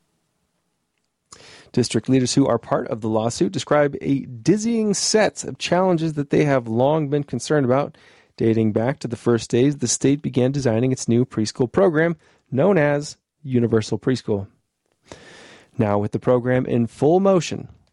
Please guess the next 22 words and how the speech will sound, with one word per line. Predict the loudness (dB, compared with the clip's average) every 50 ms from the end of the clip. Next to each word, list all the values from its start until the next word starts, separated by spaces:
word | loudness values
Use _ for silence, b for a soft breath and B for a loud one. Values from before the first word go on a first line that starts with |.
| _ _ _ _ _ _ _ _
and | -4 0 2
major | 2 2 2 0 -2
questions | -2 0 0 0 0 -2 -4 -4 -2 -2
remaining | 0 0 2 2 2 2 2 0 0 0
over | 0 0 0 0 0 0 0
enrollment | 0 0 0 0 2 2 0 0
and | -2 -4 -6
funding, | -8 -4 -2 -2 -2 0 -2 -4 -4 -6 b b b b b b b b b
districts | -4 -2 -2 0 -2 -2 -2 0
are | -2 0
suing | 0 2 2 2 2 2 2 2 0 -2
to | -6 -4 -4
get | -4 -4 -4
full | -4 -2 0 2 2
access | 2 0 -2 -4 -4 -8 -8 -8
to | -8 -8 -6
C | -4 -4 -4 -4 -4
D | -4 -4
E | -4 -2 0 0 0
C's | 0 2 2 2 2 4 4
enrollment | 2 2 2 2 2 2 2 0 0 -2 -4
system | -2 -2 0 0 0 -2 -4 -2 -2 -2